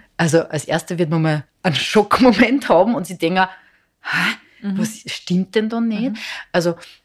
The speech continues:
Speaker 1: man muss schon die Kinder sehr viel reden mit ihnen, sehr viel
Speaker 2: Mhm.
Speaker 1: erklären. Also
Speaker 2: Mhm.
Speaker 1: wir ha-, es sind alle vier und wir haben überhaupt kein Eifersuchtsthema zum
Speaker 2: Super.
Speaker 1: Beispiel, weil du jedes Kind so nimmst, wie es ist und jedes Kind eben,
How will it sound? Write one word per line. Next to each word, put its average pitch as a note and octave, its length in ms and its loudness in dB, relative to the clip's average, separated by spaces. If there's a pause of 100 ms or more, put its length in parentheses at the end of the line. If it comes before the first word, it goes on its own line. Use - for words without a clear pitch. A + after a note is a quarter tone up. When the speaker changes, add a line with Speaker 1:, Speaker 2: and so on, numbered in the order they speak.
(120)
Speaker 1:
man F3+ 160 0
muss A3 180 0
schon - 220 -4
die A#3+ 80 -6
Kinder A#3+ 680 -2 (140)
sehr - 300 -8
viel - 320 -8
reden C4 220 0
mit G3+ 140 -4
ihnen, D3 200 -6
sehr F3+ 200 -4
viel G#3 120 4
Speaker 2:
Mhm. A3+ 60 6
Speaker 1:
erklären. F#3 640 0
Also G3+ 140 -2
Speaker 2:
Mhm. A#3 120 -2 (180)
Speaker 1:
wir F3 160 -4
ha-, F3+ 120 -6 (440)
es - 100 -10
sind E3+ 180 -4
alle A#3+ 200 4
vier B3+ 480 -2
und G3+ 100 0
wir F#3+ 80 -2
haben F3+ 140 -6
überhaupt A3+ 320 -6
kein G#3 200 -8
Eifersuchtsthema - 920 -8
zum - 160 -14
Speaker 2:
Super. - 160 -10
Speaker 1:
Beispiel, - 260 -6 (320)
weil D#3+ 340 0
du A#3 100 -2
jedes A3 400 -6
Kind A3+ 240 0
so G3 120 -6
nimmst, G3 280 -4
wie G3+ 40 -4
es F#3 120 -6
ist G3 260 -6
und D#3 100 -4
jedes F#3 300 -4
Kind G#3+ 340 4
eben, A#3+ 300 2